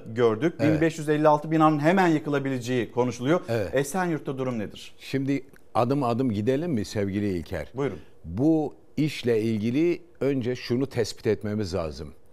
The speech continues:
Speaker 2: Mesela Esenyurt aynı zamanda Türkiye'de en hızlı ve en çarpık kentleşmiş yapılardan bir tanesi. Bunu saatlerce anlatabiliriz. Bir laboratuvar, incelenmesi gerekir. Doktora tezlerine konu olması lazım.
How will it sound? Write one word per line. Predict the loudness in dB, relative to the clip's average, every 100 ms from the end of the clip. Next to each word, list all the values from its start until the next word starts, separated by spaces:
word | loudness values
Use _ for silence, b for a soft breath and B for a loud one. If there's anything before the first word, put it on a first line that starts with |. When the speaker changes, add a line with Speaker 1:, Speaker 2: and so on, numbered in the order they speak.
| b b b b -6
Speaker 2:
Mesela | -4 -2 -2
Esenyurt | -2 -2 -2 0 -2 -2
aynı | -2 -2 -2
zamanda | -2 -2 -2 -2 -4
Türkiye'de | -6 -8 -2 -2 0 -4 -6 -4
en | -2 0
hızlı | -2 -2 -2 -2 -2
ve | -2
en | -2 -4
çarpık | -4 -6 -6 -12
kentleşmiş | -10 -6 -6 -6 -8 -6
yapılardan | -6 -4 -6 -4 -4 -4
bir | -6
tanesi. | -10 -12 -12 -12 -16 b b b b b b b b -4
Bunu | 0 2 0
saatlerce | 0 0 0 0 0 -2
anlatabiliriz. | -2 -2 -4 -4 -2 -2 -2 0
Bir | 0 2
laboratuvar, | 2 2 2 2 0 -2 -2 -2 -2 -6
incelenmesi | -4 2 2 2 0 -2 -2
gerekir. | 0 -2 -4 -4
Doktora | -2 0 0 0 0
tezlerine | -4 -4 -2 -4
konu | -8 -10 -10
olması | -8 -10 -10
lazım. | -10 -10 -12